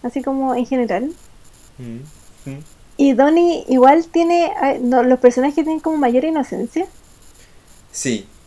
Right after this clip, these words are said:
Speaker 1: Salvo hay dos hueones que son como que hacen bullying y se cacha que están viviendo como otras cosas, porque ponte son los que jalan en el,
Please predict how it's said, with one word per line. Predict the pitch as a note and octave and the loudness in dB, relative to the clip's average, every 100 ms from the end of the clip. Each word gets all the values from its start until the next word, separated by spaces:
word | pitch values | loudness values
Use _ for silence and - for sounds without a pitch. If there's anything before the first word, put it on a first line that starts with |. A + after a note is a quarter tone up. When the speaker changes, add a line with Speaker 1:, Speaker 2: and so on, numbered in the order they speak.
| - | -20
Speaker 1:
Salvo | - D#4+ F4 E4+ F#4 | 0 8 8 10 10
hay | C#4+ D4 D4 | 10 8 6
dos | D#4+ | 4
hueones | F4 F4+ F#4 - | 4 2 2 2
que | E4+ D#4+ | 2 2
son | E4 D#4 | 0 -2
como | D#4+ D#4+ D#4 D#4 C#4+ - - - - | 0 2 4 4 2 -2 -18 -8 2
que | |
hacen | C#4 D4+ D4 | 2 4 -2
bullying | B3+ C4+ D#4+ G4 - _ - - _ - - - | 0 0 -2 -6 -10 _ -20 -20 _ -20 -20 -10
y | C#4+ | -6
se | - A#3+ | 2 2
cacha | C4+ D4+ D#4+ E4+ | 4 2 4 2
que | E4 D#4+ D#4+ | 2 0 2
están | D#4 E4 D4+ | 0 0 0
viviendo | D4+ D#4 D4+ D4+ | 0 0 0 -2
como | C#4 C4+ | -2 -4
otras | - C#4 D4 | 0 4 2
cosas, | - A3+ G#3+ G#3+ | 2 -6 -6 -10
porque | A3 - | -10 -8
ponte | A3+ C#4+ A#3 B3 | -4 -4 -2 -2
son | B3+ B3+ | 0 2
los | B3+ | 2
que | - B3 | 4 2
jalan | A3+ A3 B3 B3+ B3 | 2 2 2 2 -2
en | A#3 | -4
el, | A#3 A3+ A3+ | -4 -6 -10